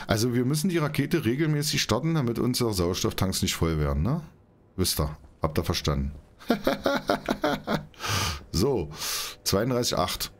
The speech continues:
Äh, dreiunddreißig hatten wir schon. Haben wir schon gesehen, dreiunddreißig. Also ich denke mal, wir haben dreißig Megawatt wahrscheinlich, weil achtundzwanzig zwei und die Batterien waren immer voll am Ende des Tages.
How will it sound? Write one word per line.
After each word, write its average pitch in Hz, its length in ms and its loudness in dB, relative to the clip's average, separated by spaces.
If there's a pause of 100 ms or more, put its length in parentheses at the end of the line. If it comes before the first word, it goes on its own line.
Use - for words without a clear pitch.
(100)
Äh, 104 180 4
dreiunddreißig 87 600 0
hatten 80 180 0
wir 78 80 2
schon. - 240 0 (200)
Haben 80 120 4
wir 82 60 0
schon 78 160 2
gesehen, 73 340 0
dreiunddreißig. - 640 0 (300)
Also 98 120 2
ich 95 60 0
denke 123 180 0
mal, 147 80 2
wir 135 80 0
haben 120 120 0
dreißig 113 420 0
Megawatt 151 580 0
wahrscheinlich, 156 600 2
weil 101 160 2
achtundzwanzig 107 680 0
zwei 117 420 2
und 120 100 -2
die - 60 -2
Batterien 95 420 2
waren 107 140 2
immer 87 240 0
voll 117 180 2
am 131 140 0
Ende 117 160 0
des 117 160 -2
Tages. 127 500 0